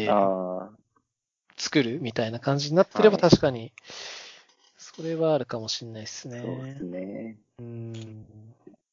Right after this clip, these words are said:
Speaker 1: なるかな。難しいっすね。
Speaker 2: <laughs> 学習コストは高いですからね、まず。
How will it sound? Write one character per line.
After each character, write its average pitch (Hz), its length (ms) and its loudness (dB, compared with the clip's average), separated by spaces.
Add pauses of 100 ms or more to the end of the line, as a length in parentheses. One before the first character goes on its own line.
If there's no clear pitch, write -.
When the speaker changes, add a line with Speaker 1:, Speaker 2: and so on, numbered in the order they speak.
(2250)
Speaker 1:
な 110 220 -2
る 110 120 -2
か 113 160 -6
な。 143 520 0
難 135 300 4
し - 80 2
い 190 40 8
っ 175 40 6
す - 220 -6
ね。 135 580 0 (460)
Speaker 2:
<laughs> - 480 -4
学 - 260 -4
習 - 180 0
コ - 140 6
ス - 100 -10
ト - 80 6
は - 80 6
高 - 280 -2
い - 40 0
で - 100 -2
す - 100 -20
か - 100 -10
ら 90 80 -10
ね、 90 200 -12
ま 90 160 -10
ず。 120 260 -6